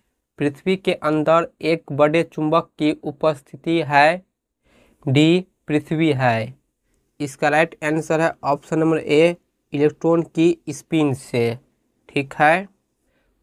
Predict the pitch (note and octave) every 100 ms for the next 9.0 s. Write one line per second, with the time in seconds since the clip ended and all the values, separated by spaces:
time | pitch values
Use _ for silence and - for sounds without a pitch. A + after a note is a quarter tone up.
0 | - C3+ C3+ E3+ E3 F3 - - D#3 E3
1 | - D3+ C#3 C3+ D#3 D#3 _ _ - C3
2 | C3+ D3+ F3 - D#3 D#3 D#3+ D3+ D3+ C#3+
3 | D#3+ D#3+ D3+ C#3 C#3+ C#3 - D3+ C3+ C#3
4 | - C3+ A#2 B2+ B2 A#2+ A#2+ _ _ C3
5 | C#3+ C#3+ C3 C3+ C#3 C#3 D#3 D#3 C#3 C3
6 | C#3 C3+ C3+ C#3 C#3 - D3+ - _ -
7 | D3 D3 C#3 - _ _ - D3 C#3+ D3+
8 | E3 E3 _ - B2+ A#2+ C#3 C#3+ D#3+